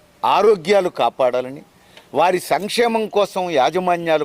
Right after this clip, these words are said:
కట్టుబడి ఉండాలి, ప్రభుత్వం కట్టుబడి ఉండాలని చట్టాలు చేసింది.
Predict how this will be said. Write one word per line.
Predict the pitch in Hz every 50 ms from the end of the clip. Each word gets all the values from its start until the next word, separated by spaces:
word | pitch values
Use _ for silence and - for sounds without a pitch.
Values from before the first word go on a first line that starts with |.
| - -
కట్టుబడి | 131 120 - 165 156 160 151 147
ఉండాలి, | 135 131 131 127 127 120 123 135
ప్రభుత్వం | - - 120 113 117 160 - - 175 165 151
కట్టుబడి | - 123 113 - 156 156 156 147 143
ఉండాలని | 139 123 123 123 123 117 113 110 123 170 - _ _ _ _ _ _ _ - - _ -
చట్టాలు | - 117 - _ - 143 139 127
చేసింది. | 107 95 101 92 - - 90 82 80 73